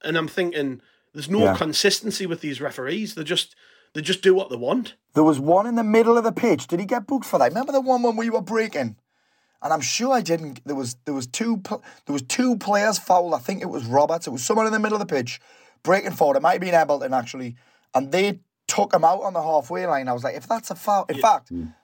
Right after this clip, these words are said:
Speaker 2: I didn't think it was a foul. It was a great sliding tackle. I don't know if you remember it. And I was like, "Well, if that's a foul, it's gotta be a booking."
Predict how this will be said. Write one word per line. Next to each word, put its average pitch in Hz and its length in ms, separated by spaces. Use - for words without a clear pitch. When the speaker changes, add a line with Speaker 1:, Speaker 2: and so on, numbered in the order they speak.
Speaker 2:
I - 60
didn't 175 400
think 175 240
it 170 80
was 151 140
a 143 40
foul. 139 540
It 139 60
was 143 140
a 131 40
great 170 380
sliding 156 400
tackle. 151 260
I 156 60
don't 151 140
know 147 40
if 127 60
you 135 60
remember 139 360
it. 151 140
And 143 100
I 151 40
was 156 100
like, 160 160
"Well, 175 200
if - 100
that's - 240
a 196 60
foul, 170 500
it's 139 140
gotta 185 240
be 160 180
a 143 60
booking." 190 420